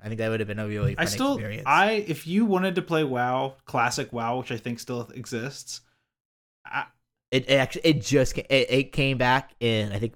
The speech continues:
Speaker 1: at the bi-, during the pa-,
Speaker 2: Yeah.
Speaker 1: pandemic. They,
Speaker 2: I
Speaker 1: like,
Speaker 2: would
Speaker 1: brought
Speaker 2: do
Speaker 1: it
Speaker 2: that
Speaker 1: back.
Speaker 2: with you because
Speaker 1: I'm pretty sure they,
Speaker 2: I
Speaker 1: I thi-
Speaker 2: love classic WoW. I mean, like,
Speaker 1: Oh, so
Speaker 2: like you're s-
Speaker 1: Yeah.
Speaker 2: saying exactly what I experienced, which is I, I was in a guild and I did raids and did all that stuff, and it was actually, like,
Speaker 1: Yeah.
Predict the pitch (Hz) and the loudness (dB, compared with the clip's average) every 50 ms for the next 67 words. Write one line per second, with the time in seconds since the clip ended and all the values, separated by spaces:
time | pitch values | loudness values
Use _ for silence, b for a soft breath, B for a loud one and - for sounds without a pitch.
0 | - 107 104 104 101 104 98 - - _ - 110 107 104 98 107 107 - 113 - | -4 -2 -2 -2 -2 -4 -8 -10 -12 _ -2 0 0 0 0 -2 -4 -4 -6 -8
1 | - 127 127 120 107 98 104 95 98 113 107 - 107 101 98 123 143 156 151 143 | -4 0 2 2 2 2 0 -2 -2 -4 -6 -6 -4 -2 2 4 4 4 4 2
2 | - 127 131 123 123 117 113 110 117 - 123 113 104 139 123 - _ _ _ _ | 2 2 2 2 2 0 -2 -4 -6 -6 -8 -8 -8 -8 -10 -12 _ _ _ _
3 | _ _ _ _ _ - 143 135 - - - 151 135 123 123 - - _ _ _ | _ _ _ _ _ -16 -14 -14 -8 0 2 2 2 2 -2 -6 -12 _ _ _
4 | _ _ _ _ _ - - 120 131 - - - 139 - - 240 214 180 143 131 | _ _ _ _ _ -2 0 2 10 10 10 10 10 6 2 4 4 4 4 4
5 | 143 139 131 127 135 135 127 123 113 - - 123 113 113 110 - 110 - 120 113 | 4 2 2 2 4 4 4 2 0 -2 -4 -4 -4 -4 -4 -6 -8 -6 -6 -4
6 | 113 113 127 135 139 139 135 131 110 98 - - - 107 - _ _ _ _ _ | -2 -2 -2 0 0 0 -2 -2 -4 -6 -12 -14 -14 -14 -16 _ _ _ _ _
7 | - - 143 127 120 131 143 151 160 170 165 - - - 143 123 - - 135 127 | -4 -2 -2 -2 0 0 2 4 4 4 2 0 -2 -4 -4 -4 -2 0 0 2
8 | 131 139 139 135 123 113 139 127 120 117 - 131 123 123 120 117 117 117 117 113 | 2 0 0 -2 -4 -4 -4 -4 -4 -4 -4 -4 -2 -2 -2 0 0 0 -2 -2
9 | - - - 123 117 113 120 123 120 - 123 113 117 123 117 117 120 123 120 - | -6 -8 -6 -4 -2 -2 -2 -2 -4 -6 -10 -10 -6 -4 -4 -2 -2 -4 -4 -4
10 | 113 123 127 123 120 120 123 120 120 117 113 123 120 123 123 123 120 120 120 120 | -4 -2 0 0 -2 -2 -2 -2 -2 -2 -2 -2 0 0 0 0 0 0 0 -2
11 | 120 120 120 113 113 113 117 117 117 117 117 117 117 117 113 - - 117 113 110 | 0 0 -2 -2 -2 -2 -2 0 2 2 2 0 0 -2 -4 -4 -4 -4 -4 -2
12 | 117 113 110 101 117 113 117 113 117 113 113 - 123 110 - - 117 127 160 202 | -4 -4 -4 -2 -2 -2 -2 -2 -4 -4 -6 -6 -8 -8 -8 -6 -6 -2 0 2
13 | 208 180 170 156 - - 165 143 135 127 120 117 117 110 - - 131 113 98 98 | 2 2 0 -2 -2 -2 0 0 0 0 0 0 -2 -2 -4 -2 -2 -2 -2 -2